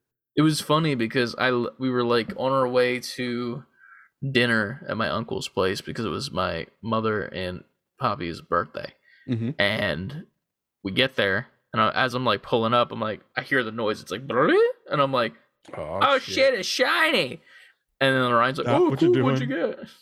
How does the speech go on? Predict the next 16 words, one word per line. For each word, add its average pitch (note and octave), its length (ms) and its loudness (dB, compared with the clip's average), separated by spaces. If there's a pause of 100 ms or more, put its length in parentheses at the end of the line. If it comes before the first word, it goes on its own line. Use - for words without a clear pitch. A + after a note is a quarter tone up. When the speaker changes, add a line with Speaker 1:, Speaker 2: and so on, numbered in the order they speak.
(180)
Speaker 1:
Yeah, - 260 -2
<laughs> - 20 -10
stop - 560 2
everything. A#2+ 480 -2
Speaker 2:
Stop A#2 200 0 (140)
Speaker 1:
Stop C3 280 2
the - 60 -6
Speaker 2:
everything. - 120 0
Speaker 1:
car, G3+ 360 4
middle D#3 420 2
of D3 60 0
the C3+ 60 6
highway. A#2 480 0
Speaker 2:
<laughs> F3+ 100 2
Speaker 1:
Let's C3 340 -2
go. A2+ 320 0